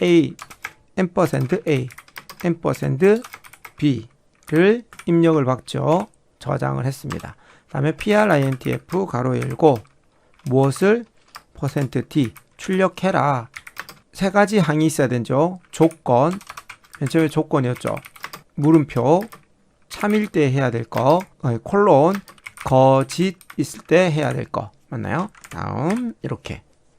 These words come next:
조건이 A가, A가 B보다 크니? 라고 물어봐요. 물어봤어요. 그리고 난 뒤에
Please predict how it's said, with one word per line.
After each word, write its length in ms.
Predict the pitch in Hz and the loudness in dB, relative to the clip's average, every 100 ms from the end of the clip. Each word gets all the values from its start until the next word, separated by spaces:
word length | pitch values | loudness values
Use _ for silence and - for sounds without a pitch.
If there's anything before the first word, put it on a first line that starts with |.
| _ _ - - _ _ _ _ | _ _ -20 -20 _ _ _ _
조건이 720 | - 135 139 127 156 113 123 _ _ _ - _ _ _ - 190 | -2 0 2 4 4 2 -6 _ _ _ -20 _ _ _ -6 2
A가, 720 | 190 175 131 151 147 107 - _ - - - _ _ _ _ - - - - _ | 6 6 6 4 4 2 -8 _ -20 -20 -20 _ _ _ _ -20 -20 -20 -20 _
A가 640 | 160 160 139 117 147 180 233 - - _ _ _ _ | 2 4 4 2 2 2 0 -10 -18 _ _ _ _
B보다 720 | - 151 156 123 113 156 190 220 _ _ _ - | -6 0 0 0 0 2 2 -2 _ _ _ -14
크니? 540 | - 226 220 196 107 165 | -4 0 4 4 2 -2
라고 220 | 123 120 | -4 -4
물어봐요. 500 | 117 151 117 107 107 120 - _ - | 0 2 2 -2 -8 -10 -18 _ -4
물어봤어요. 920 | 131 135 113 - 135 131 143 190 220 _ _ _ _ _ _ - | 2 2 2 -6 -8 -2 0 0 -2 _ _ _ _ _ _ -10
그리고 260 | - 175 170 | 0 4 6
난 220 | 156 156 | 4 2
뒤에 480 | - 131 165 214 | -2 2 4 2